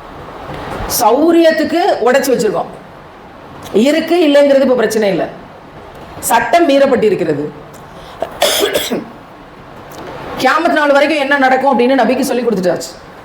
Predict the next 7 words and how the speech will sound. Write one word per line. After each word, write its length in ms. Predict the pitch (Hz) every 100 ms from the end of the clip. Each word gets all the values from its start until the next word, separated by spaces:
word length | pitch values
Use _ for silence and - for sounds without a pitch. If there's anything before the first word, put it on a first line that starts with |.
| - 165
அல்லாஹ் 200 | 226 226
எல்லாத்தையும் 320 | 240 240 254
காமிச்சு 260 | 247 262 254
கொடுத்துட்டாச்சு. 420 | 190 175 - 147 - - - - - - - - - - - - - - - - - - - - - - - - - - - - - - -
அதெல்லாம் 300 | 196 269 320 302
தெரிஞ்சுதான் 420 | 294 339 330 311
ரசூல்லா 260 | 277 277